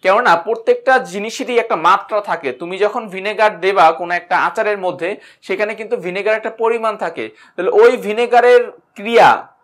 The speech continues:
বা কার্যক্ষমতা যতদিন থাকবে ততদিন আচারটা সংরক্ষণ থাকবে। এরপরে যখন ভিনেগারের হাইড্রোজেন আয়নের কার্যক্ষমতা নষ্ট হয়ে যাবে বা শেষ হয়ে যাবে,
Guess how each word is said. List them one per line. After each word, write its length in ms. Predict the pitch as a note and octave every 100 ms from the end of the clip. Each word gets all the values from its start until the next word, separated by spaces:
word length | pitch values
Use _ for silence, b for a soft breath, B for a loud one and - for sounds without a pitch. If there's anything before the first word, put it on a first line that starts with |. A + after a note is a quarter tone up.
| _
বা 140 | D3
কার্যক্ষমতা 880 | F3+ G#3 G#3+ A3+ A3 A3+ A3+ E3+ B2
যতদিন 380 | C3+ E3 G3+ A3
থাকবে 340 | G#3+ G3 G3+
ততদিন 320 | A#3+ A3 G#3 G3+
আচারটা 260 | G3 G3+
সংরক্ষণ 400 | G#3+ F#3+ F#3+ F#3
থাকবে। 300 | D#3+ C#3 A2+ B B B
এরপরে 360 | G3+ G#3+ C4 B3
যখন 340 | A#3+ B3+ A#3+
ভিনেগারের 600 | G3 G3 G#3+ A#3 A#3 A#3 -
হাইড্রোজেন 480 | F#3+ F3+ G3+ G#3+
আয়নের 240 | A3 G#3 A3
কার্যক্ষমতা 540 | G3 F#3+ G3+ G#3+ G#3+
নষ্ট 260 | G3+ A3 A3+
হয়ে 220 | G#3+ G3
যাবে 340 | D#3 A#2 A2 b b
বা 100 | -
শেষ 400 | F3+ B3 B3 B3+
হয়ে 160 | C4+ G#3
যাবে, 300 | D#3 D3+